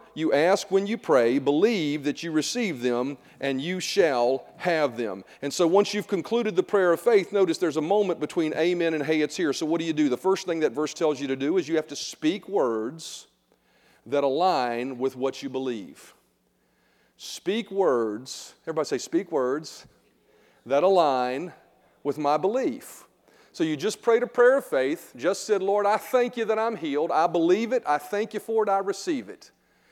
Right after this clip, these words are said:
Then if you believe it, speak words that align with it. Notice verse twenty-three, "For surely I say to you, whosoever says to this mountain,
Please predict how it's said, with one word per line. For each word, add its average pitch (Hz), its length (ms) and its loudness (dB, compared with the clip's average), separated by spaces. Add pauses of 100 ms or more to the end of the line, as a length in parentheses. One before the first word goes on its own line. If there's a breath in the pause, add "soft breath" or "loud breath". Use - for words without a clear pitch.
(160 soft breath)
Then 151 120 0
if 147 140 0
you 160 100 2
believe 202 440 2
it, 170 200 -2 (120)
speak - 420 -4
words 180 540 2 (240 soft breath)
that 151 140 4
align 175 440 4
with 131 240 0
it. 104 80 -2
Notice 180 280 4
verse 226 200 2
twenty-three, 190 580 0
"For 135 220 0
surely 208 460 2
I 214 100 2
say 269 320 0
to 185 100 -6
you, 113 360 -6 (380 soft breath)
whosoever 220 680 2
says 190 340 0
to 180 100 -6
this 190 260 0
mountain, 202 640 -6